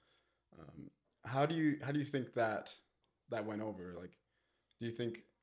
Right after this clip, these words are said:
do you think that the story arc, mm, uh, made a big hit in the movie? Do you think that's the, the reason why it was such a good film to you,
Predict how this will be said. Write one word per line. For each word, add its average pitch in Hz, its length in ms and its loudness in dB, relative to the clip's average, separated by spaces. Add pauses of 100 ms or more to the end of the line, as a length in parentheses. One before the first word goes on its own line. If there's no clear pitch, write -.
(120)
do 120 80 -4
you 113 60 -4
think 135 120 4
that 127 100 6
the 117 60 2
story 117 360 4
arc, 117 260 6 (500)
mm, 120 120 -4 (180)
uh, 110 360 -4 (440)
made 123 240 4
a 117 60 4
big 113 240 2
hit 110 420 0
in 123 80 -4
the 123 80 0
movie? 131 220 2
Do 120 60 -2
you 123 100 2
think 131 160 2
that's 110 340 0 (140)
the, 117 160 -2
the 120 120 2
reason 110 380 2
why 98 200 0
it 104 100 -2
was 101 180 -2
such - 380 -4
a 110 40 -2
good 107 200 -2
film 113 240 -2 (220)
to 120 80 -6
you, 117 280 -4